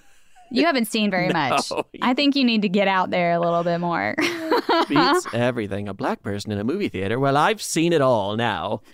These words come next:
Speaker 1: You've seen it all so far.
Speaker 2: <laughs> Yeah.
Speaker 1: Another time they went to this recreation club that was for only white people.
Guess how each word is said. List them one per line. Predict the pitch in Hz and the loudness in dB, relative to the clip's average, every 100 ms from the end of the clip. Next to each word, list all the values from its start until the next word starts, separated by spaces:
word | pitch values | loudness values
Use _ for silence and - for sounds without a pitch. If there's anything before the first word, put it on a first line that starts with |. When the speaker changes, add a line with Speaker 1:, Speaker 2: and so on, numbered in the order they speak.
| _ | _
Speaker 1:
You've | 208 226 214 | 0 0 0
seen | - 214 | 0 0
it | 190 | 2
all | 185 175 165 - - | 2 2 0 -4 -12
so | - - - 220 196 170 | -12 -10 -2 2 4 2
far. | 170 - 240 302 277 - - - - | 0 -2 2 4 4 0 -6 -8 -8
Speaker 2:
<laughs> | - | -8
Yeah. | 92 - - _ 247 | -8 -14 -20 _ 0
Speaker 1:
Another | 294 571 359 | 4 4 4
time | 294 247 | 2 4
they | 254 | 4
went | 254 | 2
to | 247 | 0
this | 220 208 | -2 -2
recreation | 220 226 226 202 214 - 240 | -4 -2 2 2 2 2 2
club | 240 262 262 269 | 2 2 2 2
that | 262 240 | 2 2
was | 240 247 - - | 0 -4 -12 -4
for | 240 | -2
only | 208 233 233 | 2 2 2
white | 226 208 | 0 0
people. | 247 240 254 | 0 2 0